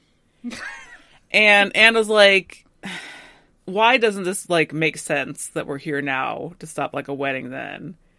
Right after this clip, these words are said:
Speaker 2: And he sees the bride, so he's like, "Well, I'm gonna go follow the bride."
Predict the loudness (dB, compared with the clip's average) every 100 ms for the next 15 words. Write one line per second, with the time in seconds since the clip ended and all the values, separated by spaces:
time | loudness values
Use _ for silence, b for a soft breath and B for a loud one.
0 | _ _ _ 2 6 6 4 0 -8 _
1 | _ _ _ _ -8 -4 -2 -4 -6 -2
2 | 4 6 6 2 -2 0 0 -2 -2 -2
3 | -4 -4 -4 -4 -6 -4 -2 -2 -4